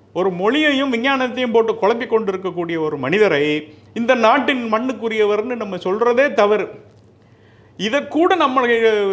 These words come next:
கேள்வி கேட்கல அப்படிங்கிறது தான் இந்த எழுபது வருஷத்துல நம்ம செஞ்ச தவறு. இந்த,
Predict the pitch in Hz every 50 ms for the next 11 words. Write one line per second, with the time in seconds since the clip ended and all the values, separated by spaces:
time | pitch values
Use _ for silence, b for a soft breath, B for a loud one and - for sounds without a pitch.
0 | 180 160 - 214 233 247 240 233 208 220 214 208 214 214 226 285 294 262 220 202
1 | 208 233 226 214 208 208 208 202 233 277 254 208 196 208 226 - - 196 202 202
2 | 202 214 247 277 269 269 254 254 214 247 262 214 247 233 226 208 202 208 190 214
3 | 196 196 202 196 156 165 147 135 113 - - - _ _ _ _ _ _ _ _
4 | _ _ _ _ _ _ _ _ _ - - - - _ - 139 151 160